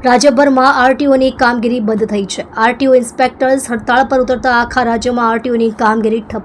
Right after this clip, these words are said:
થઈ ગઈ છે. આરટીઓ ઇન્સ્પેક્ટર પડતર માંગણીઓને લઈને એક દિવસની હડતાળ પર ઉતર્યા છે. તેઓએ એક દિવસની હડતાળના લીધે આજે લોગિન જ ન કર્યું. તેના લીધે આજે રાજ્યમાં આરટીઓમાં આવેલા હજારો લોકોને રીતસરનો ધરમનો ધક્કો પડ્યો હતો.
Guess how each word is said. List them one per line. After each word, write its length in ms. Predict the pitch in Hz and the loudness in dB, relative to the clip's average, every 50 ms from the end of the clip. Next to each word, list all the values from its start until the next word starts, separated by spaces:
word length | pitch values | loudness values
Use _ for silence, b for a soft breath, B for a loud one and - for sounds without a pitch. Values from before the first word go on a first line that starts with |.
| - - | -10 -10
થઈ 120 | 202 196 | -10 -8
ગઈ 140 | - - - | -8 -8 -8
છે. 200 | - - - - B B B B B B B B | -8 -10 -10 -12 B B B B B B B B
આરટીઓ 320 | 247 240 254 247 285 269 | 2 2 4 4 4 4
ઇન્સ્પેક્ટર 680 | 262 254 233 - - 262 254 247 - 269 254 254 262 | 4 4 2 -2 0 0 0 0 0 0 0 0 0
પડતર 480 | 262 - 254 240 220 214 254 247 247 240 | 0 0 -2 -4 -2 -2 -2 -2 0 0
માંગણીઓને 460 | 233 233 226 226 226 240 240 247 240 | 0 0 0 0 -2 -2 -4 -4 -2
લઈને 300 | 233 226 226 233 233 233 | -2 -2 0 0 0 -2
એક 220 | 254 - 233 214 202 | -2 -4 -6 -6 -4
દિવસની 360 | 226 220 226 220 214 254 220 | -4 -4 -4 -4 -4 -4 -4
હડતાળ 340 | 202 202 190 - 214 233 220 | -4 -4 -2 -2 -2 -2 0
પર 140 | 240 240 | -2 -4
ઉતર્યા 280 | 240 - 220 240 240 240 | -4 -4 -2 -4 -4 -4
છે. 240 | 233 - 240 269 285 | -4 -4 -4 -4 -4
તેઓએ 460 | - - 233 226 226 226 226 233 262 B B B B B B B - | 0 0 2 2 4 2 2 0 -2 B B B B B B B -4
એક 160 | 233 240 226 220 | -2 -2 -2 -2
દિવસની 380 | 226 226 240 233 - 254 240 | -4 -4 -4 -4 -4 -4 -2
હડતાળના 420 | 214 214 214 - 240 214 214 214 214 | -2 -2 -2 -2 -2 0 0 0 0
લીધે 340 | 214 208 190 220 226 254 | -2 0 2 2 2 2
આજે 500 | 247 226 220 220 - 233 226 233 233 226 B B B B B - | 2 0 -2 -2 0 2 2 2 0 -2 B B B B B -6
લોગિન 500 | 220 220 220 233 233 214 269 262 247 247 | -2 0 0 0 0 0 -2 -2 0 0
જ 140 | 254 208 - - - 226 | 0 -2 -4 -8 -6 -4
ન 200 | 220 208 214 208 | -2 0 -2 -2
કર્યું. 500 | 214 208 185 185 - - - - - - | -4 -6 -8 -8 -10 -14 -18 -18 -10 -6
તેના 240 | 214 208 202 196 | -4 -4 -2 -2
લીધે 380 | 196 208 220 - 233 226 233 277 | -2 -2 -2 0 2 2 2 2
આજે 320 | 302 262 233 226 262 240 | 0 -2 -4 -2 0 0
રાજ્યમાં 480 | 214 208 220 208 185 254 226 214 226 - | 0 0 -2 0 0 0 0 0 -2 -2
આરટીઓમાં 560 | - 214 214 226 226 - 247 247 240 240 226 | -2 -2 -2 -2 -4 -2 -2 -2 0 0 -2
આવેલા 220 | 226 226 233 226 208 | -2 -2 -2 -2 -2
હજારો 380 | 214 208 - 240 240 247 247 | -2 -2 -2 -2 -2 0 0
લોકોને 380 | 240 220 214 214 233 226 226 220 | 0 0 0 0 -2 -2 0 0
રીતસરનો 600 | 196 247 277 - - - 254 240 233 233 226 233 | 0 -2 -4 -6 -4 -4 -2 0 0 0 0 0
ધરમનો 480 | 208 214 214 214 220 226 220 214 214 | -2 -2 -4 -4 -2 -2 -2 -2 -2
ધક્કો 320 | 208 - 208 190 - - 190 | -2 -4 -8 -10 -8 -10 -10
પડ્યો 260 | 180 180 190 - 214 | -10 -10 -12 -12 -14
હતો. 100 | - | -16